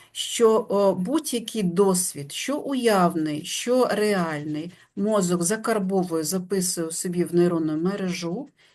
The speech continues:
він вважається реалістичним, і навіть якщо було важко працювати, торкатися якихось об'єктів, е, о,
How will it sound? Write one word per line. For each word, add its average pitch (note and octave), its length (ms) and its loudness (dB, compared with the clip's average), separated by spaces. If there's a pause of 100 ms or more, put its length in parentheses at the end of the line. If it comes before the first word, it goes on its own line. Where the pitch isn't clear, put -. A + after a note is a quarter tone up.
(120)
він A#3+ 240 2
вважається F#3 720 0
реалістичним, A3 1000 -4
і G3+ 80 -4
навіть G#3 440 -2
якщо G#3 380 0
було G3+ 280 0
важко F#3+ 520 -2
працювати, F3+ 680 0
торкатися G3 640 -6
якихось F3+ 540 -4
об'єктів, E3 540 -8
е, - 520 -6 (240)
о, F3 460 2